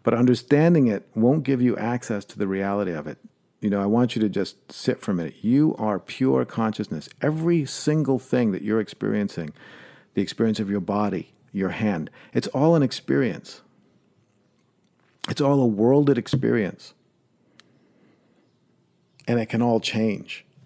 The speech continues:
You know, that's what excites me so much about spiritual pursuit, is that reality itself can change.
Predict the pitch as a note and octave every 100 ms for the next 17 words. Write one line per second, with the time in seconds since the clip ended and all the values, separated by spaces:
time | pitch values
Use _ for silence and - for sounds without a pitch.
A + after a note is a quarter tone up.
0 | _ - A#2 G#2 B2+ C#3 - A#2+ - A2
1 | - - C3+ B2+ B2 A2+ G2 G2+ F#2+ F2+
2 | E2+ - - G2 F#2+ F2+ F2 - _ -
3 | - - A2+ A2 - G2 G#2+ - D#3+ C#3
4 | - G#2+ F#2 G2+ - - - - - A#2+
5 | B2+ C#3 E3 D#3 C#3+ - G2+ - - C#3+
6 | C3 - - G2 - C#3+ C#3+ A2+ D2 -